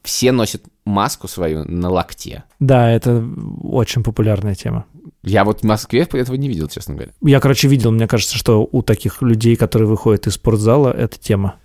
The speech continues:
Speaker 1: Ну, <laughs> окей, хоро-, положим. Но при этом в кафе ты заходишь не без маски.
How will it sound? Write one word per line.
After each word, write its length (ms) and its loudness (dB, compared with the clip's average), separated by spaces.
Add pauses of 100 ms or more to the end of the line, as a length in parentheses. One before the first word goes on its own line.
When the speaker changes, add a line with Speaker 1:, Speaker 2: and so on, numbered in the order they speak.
(140)
Speaker 1:
Ну, 200 -2 (200)
<laughs> 140 0
окей, 460 0 (300)
хоро-, 160 2
положим. 440 0 (260)
Но 140 2
при 160 4
этом 220 0
в 60 -14
кафе 220 2
ты 80 0
заходишь 400 0
не 220 -4
без 160 -2
маски. 440 -4